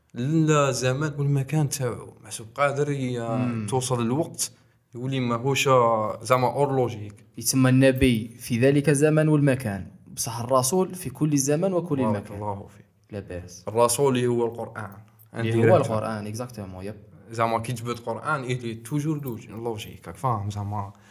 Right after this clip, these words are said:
Speaker 1: باش إني إحنا زعما اللي درسوه حرفوه. وهذاك التحريف تاع القرآن اللي صرا في التفاسير، واللي زادوا له الأحاديث، ومن بعد زادوا جابوا شيوخ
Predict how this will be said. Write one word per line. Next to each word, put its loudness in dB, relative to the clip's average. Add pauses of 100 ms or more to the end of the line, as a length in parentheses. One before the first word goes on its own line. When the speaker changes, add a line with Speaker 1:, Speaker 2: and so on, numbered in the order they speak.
(720)
Speaker 1:
باش 0
إني 4
إحنا 4
زعما 4
اللي 6
درسوه 6
حرفوه. -10 (1400)
وهذاك 6
التحريف 0
تاع -2
القرآن 0 (520)
اللي -4
صرا -2
في -10
التفاسير، -8 (580)
واللي -8
زادوا -4
له -10
الأحاديث، -14
ومن -8
بعد -2
زادوا -8
جابوا -10
شيوخ -8